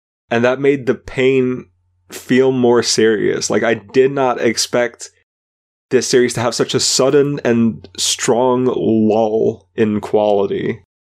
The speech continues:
And that was a real bummer. Like, I, I almost didn't make it through this season. I wanted to, like,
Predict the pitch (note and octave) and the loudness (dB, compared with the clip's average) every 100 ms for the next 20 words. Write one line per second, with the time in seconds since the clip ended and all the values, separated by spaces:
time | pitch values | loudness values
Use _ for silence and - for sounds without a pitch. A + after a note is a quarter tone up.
0 | _ A#2 A#2+ B2 C3 C#3 C3+ C#3 D3+ A#2+ | _ -2 0 2 4 4 2 0 0 -4
1 | G#2 - - A#2 C3 C#3 - C#3+ D#3 C#3+ | -8 -10 -2 0 0 -2 -2 -2 2 2
2 | D3 D#3 D3+ D3 D3+ D3 C#3 C3+ C3 - | 2 2 0 2 0 2 2 2 -2 2
3 | C3 B2+ A#2+ A2+ A2 - B2+ A#2 G#2 G#2 | 2 2 2 0 0 2 0 2 0 0
4 | A2+ A2+ A2+ A2+ G#2 G2+ | 0 0 0 0 2 -2